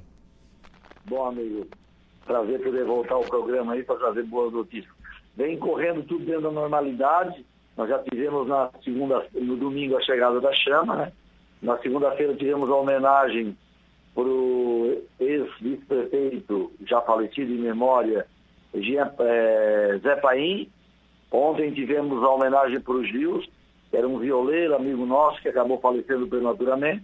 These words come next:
Hoje à noite teremos a entrega dos diplomas para os cavaleiros e cavaleiras que foram a São José dos Ausentes buscar a chama. Então, a cada noite a gente tem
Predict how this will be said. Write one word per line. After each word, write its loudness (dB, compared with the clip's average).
Hoje 2
à 4
noite 2
teremos 0
a 2
entrega 2
dos -4
diplomas 2
para 4
os -2
cavaleiros 4
e -2
cavaleiras 2
que -16
foram 2
a 2
São 2
José 0
dos -2
Ausentes 0
buscar 2
a 2
chama. 2
Então, 4
a 6
cada 4
noite 0
a 2
gente -2
tem -2